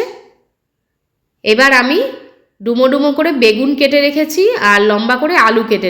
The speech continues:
রেখেছি। বেগুন আর আলুটাকে আমি হলুদ আর লবণ দিয়ে মাখিয়ে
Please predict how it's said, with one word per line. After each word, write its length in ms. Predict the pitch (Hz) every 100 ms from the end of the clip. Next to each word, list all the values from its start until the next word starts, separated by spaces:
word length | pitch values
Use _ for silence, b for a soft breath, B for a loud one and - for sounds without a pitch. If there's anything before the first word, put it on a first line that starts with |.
| 165
রেখেছি। 340 | 170 160 180 175 b b b b b b _ _ 208
বেগুন 360 | 220 220 269 285
আর 80 | 277 226
আলুটাকে 400 | 226 240 262 294
আমি 160 | 277 359 480 -
হলুদ 360 | 226 220 285 285
আর 80 | 233 214
লবণ 260 | 196 214 226 247
দিয়ে 160 | 285 453 - 233
মাখিয়ে 320 | 208 208 240